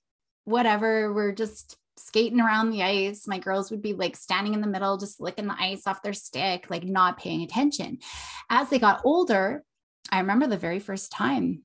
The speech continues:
they didn't get a participation medal and parents were livid, right?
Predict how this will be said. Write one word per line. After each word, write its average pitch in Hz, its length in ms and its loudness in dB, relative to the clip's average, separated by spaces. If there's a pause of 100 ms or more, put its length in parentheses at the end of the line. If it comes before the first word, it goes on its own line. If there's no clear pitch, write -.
they 185 120 4
didn't 180 220 2
get 190 140 0
a 196 120 -8
participation 220 840 0
medal 180 240 0
and 180 160 -2
parents 233 500 2
were 277 480 0
livid, 277 720 2
right? 262 340 0